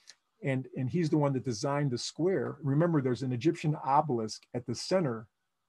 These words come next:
of the Vatican, so it's not too far-fetched to think the Great Pyramid could be there, 'cause there's an Egyptian obelisk in the center of Saint Peter's Square. And so the lines that radiate from that obelisk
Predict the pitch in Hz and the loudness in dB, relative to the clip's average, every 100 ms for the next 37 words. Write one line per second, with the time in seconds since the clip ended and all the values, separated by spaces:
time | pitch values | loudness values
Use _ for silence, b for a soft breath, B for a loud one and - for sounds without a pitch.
0 | _ 135 117 123 120 123 - 127 - 175 | _ -6 -2 -2 -2 -4 -2 -2 0 0
1 | 165 - 190 156 156 139 160 151 - 123 | 0 -2 -4 2 2 4 2 0 -2 -4
2 | 143 143 123 135 127 160 139 110 110 117 | -4 -2 0 0 0 -2 -2 -4 -4 -4
3 | 113 113 120 120 127 127 110 175 170 151 | -4 -4 -4 -2 0 -2 0 0 0 -2
4 | 156 139 127 123 113 123 117 - 151 131 | 0 0 2 -2 -4 -6 -6 -6 -4 -4
5 | 117 135 123 123 120 - 180 127 - b | -6 -8 -6 -4 -4 2 2 4 0 b
6 | b b b b _ 156 147 143 - _ | b b b b _ 2 4 2 -6 _
7 | - 165 147 139 143 185 226 202 117 135 | 2 6 8 6 6 4 4 4 4 2
8 | 131 151 202 160 120 117 - - 131 127 | 4 4 4 2 0 -2 -6 -4 -2 -2
9 | 123 175 143 117 120 - | 0 0 0 -2 -4 -10